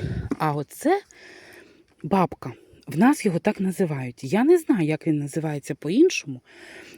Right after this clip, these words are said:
В нього тонкіша ножка. Шляпка така, більш м'якенька. Він тут синіє трошки. Це називають бабка. Так от, коли ми приходили ще місяць назад, е,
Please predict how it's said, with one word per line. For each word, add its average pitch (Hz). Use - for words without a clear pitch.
В 147
нього 277
тонкіша 175
ножка. 143
Шляпка -
така, 202
більш 196
м'якенька. 208
Він 170
тут 151
синіє 131
трошки. 208
Це 262
називають 190
бабка. -
Так -
от, 208
коли 247
ми 214
приходили 180
ще -
місяць 190
назад, 185
е, 233